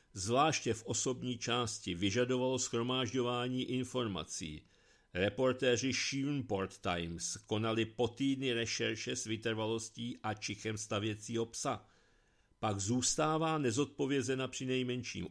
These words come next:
otázka, zda by se taková práce Cookovi a Patricii Cordové vyplatila jen proto, aby na pár prchavých okamžiků stáli v popředí veřejného zájmu.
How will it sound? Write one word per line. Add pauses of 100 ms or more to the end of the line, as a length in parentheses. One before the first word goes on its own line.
otázka, (640)
zda
by
se
taková
práce
Cookovi
a
Patricii
Cordové
vyplatila
jen
proto, (380)
aby
na
pár
prchavých
okamžiků
stáli
v
popředí
veřejného
zájmu.